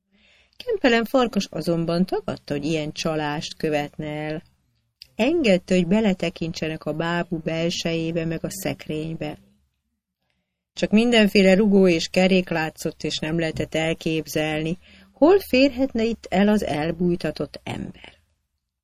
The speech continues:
Mindmáig titok, hol és miként rejtőzött a masinában Kempelen famulusa. És már a múlt század hetvenes éveiben kezdődött a nagy irodalmi vita, mi lehet egy csodálatos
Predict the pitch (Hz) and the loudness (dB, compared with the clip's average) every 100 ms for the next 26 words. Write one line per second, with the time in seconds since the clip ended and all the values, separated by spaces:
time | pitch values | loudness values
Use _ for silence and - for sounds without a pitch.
0 | _ _ _ _ _ _ _ _ _ - | _ _ _ _ _ _ _ _ _ -20
1 | - - - - - 247 302 294 269 269 | -20 -20 -20 -6 6 8 10 10 10 8
2 | 254 254 - 220 202 202 196 202 196 196 | 8 6 4 2 4 4 4 6 8 6
3 | - 180 180 170 170 165 160 160 165 165 | 4 0 2 0 0 0 0 0 0 -2
4 | 160 160 - 165 156 - 160 160 156 156 | -2 -2 -2 -2 -2 -4 -2 -2 -4 -2
5 | 160 175 185 151 147 156 156 160 160 - | 0 0 2 -2 -2 -4 -4 -4 -6 -6
6 | 151 151 139 - - - - 277 269 _ | -6 -6 -10 -10 -12 -12 -12 -16 -18 _
7 | _ _ _ _ _ _ - - - - | _ _ _ _ _ _ -20 -20 -20 -20
8 | _ 202 285 - 294 285 277 277 285 277 | _ 0 2 4 6 8 10 10 10 8
9 | - 254 240 214 208 196 208 196 185 180 | 6 6 6 6 4 6 4 6 4 4
10 | - 185 170 170 165 165 165 156 156 156 | 4 2 4 2 2 -2 -2 -2 -2 -2
11 | 147 147 - 143 175 175 180 170 160 156 | -2 -2 -4 0 2 4 4 2 0 -2
12 | 156 160 151 190 190 170 180 - - _ | -4 -4 2 2 2 2 0 -4 -20 _
13 | _ _ - 302 339 277 240 226 214 247 | _ _ 0 6 8 8 8 4 2 2
14 | 220 220 202 190 190 | 6 6 6 4 2